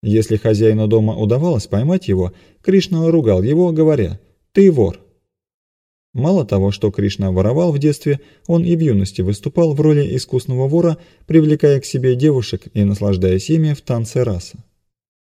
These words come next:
Таков Кришна. Но даже это не всё.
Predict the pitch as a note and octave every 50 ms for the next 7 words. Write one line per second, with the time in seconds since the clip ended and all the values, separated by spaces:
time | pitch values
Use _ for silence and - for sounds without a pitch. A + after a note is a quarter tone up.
0 | _ _ _ _ _ _ _ _ _ _ _ _ _ _ _ - E3+ E3+ - D3
1 | G#2 - - - A#2 A2+ G2+ - - - - G#2 - _ _ _ _ _ _ _
2 | _ _ _ _ _ _ _ _ _ _ _ _ _ _ - B2+ D3+ F3+ F#3 F3+
3 | D#3 D3 E3+ E3 D#3 F3+ D#3 F3 D#3+ - - G2 G#2 A#2 B2+ - - - F2 F#2
4 | G2+